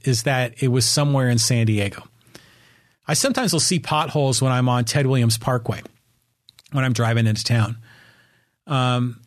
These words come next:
but yeah, good for, good for you, Alan, and good for Discount Tire. I mean, you had a, you know, unfortunate incident, damaged the tire.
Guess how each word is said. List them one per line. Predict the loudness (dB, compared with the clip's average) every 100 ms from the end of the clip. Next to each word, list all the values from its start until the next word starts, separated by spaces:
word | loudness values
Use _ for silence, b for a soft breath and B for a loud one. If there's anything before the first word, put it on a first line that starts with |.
| _ _ _ _ _ _ _
but | -4 -2
yeah, | 0 0 -2
good | -4 -4
for, | -4 -4
good | -2 -2 -2
for | -2
you, | 0 2 2
Alan, | 0 0 0
and | 0
good | -2
for | -2
Discount | -2 -2 0 -2 -2
Tire. | -2 -2 0
I | 2
mean, | 2 2
you | 2
had | 2
a, | -2 -4 _ _ _ -2
you | 0
know, | 0 -4 -2
unfortunate | -2 0 -2 0 0 0 2
incident, | 0 0 0 -2 _ B B B B _
damaged | -2 0 0 0 -2
the |
tire. | -2 -2 0 0